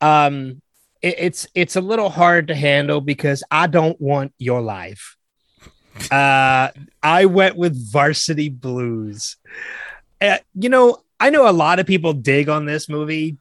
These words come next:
just because of i-, i-, i-, the story behind it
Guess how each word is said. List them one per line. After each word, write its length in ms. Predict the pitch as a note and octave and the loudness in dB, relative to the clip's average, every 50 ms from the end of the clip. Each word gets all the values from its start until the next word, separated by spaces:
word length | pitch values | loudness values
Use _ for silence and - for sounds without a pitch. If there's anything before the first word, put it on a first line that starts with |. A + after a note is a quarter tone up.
| _ | _
just 240 | - D#3 D3+ - - | -4 -4 -4 -2 -4
because 420 | - D3+ C3+ - C3+ C3+ C3+ A2+ | -6 -6 -4 -2 -2 -2 -2 0
of 320 | C#3 C3 B2+ B2 A2+ A2+ A2 - - _ _ _ _ _ _ _ _ _ _ _ _ _ _ _ _ _ _ _ _ _ _ _ | 0 0 0 -2 -4 -8 -12 -18 -20 _ _ _ _ _ _ _ _ _ _ _ _ _ _ _ _ _ _ _ _ _ _ _
i-, 120 | D#3 D#3 - - - | -14 -14 -14 -14 -18
i-, 120 | - D#3+ - - E3+ | -18 -18 -16 -12 -12
i-, 160 | E3 D#3 C#3+ _ _ D#3 | -12 -12 -14 _ _ -6
the 180 | C#3 C#3+ C#3 | -2 -2 -2
story 520 | C3 - - - F#3+ F#3 F#3+ G3+ G3+ F#3+ F#3 | -2 -4 -6 -4 -2 0 0 2 0 0 0
behind 560 | E3 F3+ D#3 D3+ F3+ F#3 F#3+ F#3 F#3 F3+ F3+ | -2 -6 -8 -6 -4 -2 -2 -2 -2 -2 -2
it 280 | F#3 F#3 F#3 F3 - | -2 -2 -2 -4 -4